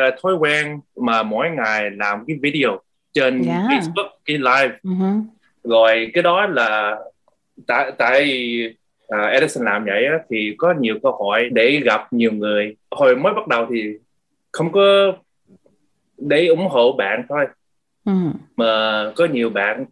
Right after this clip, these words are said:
Speaker 1: thích mấy cái, ờ, mấy cái video của Edison, thì vậy, ờ, Edison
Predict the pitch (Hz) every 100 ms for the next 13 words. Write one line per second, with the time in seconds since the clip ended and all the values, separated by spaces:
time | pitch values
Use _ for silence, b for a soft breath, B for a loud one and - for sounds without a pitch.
0 | 180 180 170 175 175 175 165 143 135 131
1 | 127 135 147 147 143 131 120 117 135 123
2 | 131 131 110 104 107 101 98 107 117 113
3 | 107 107 117 123 - 104 101 101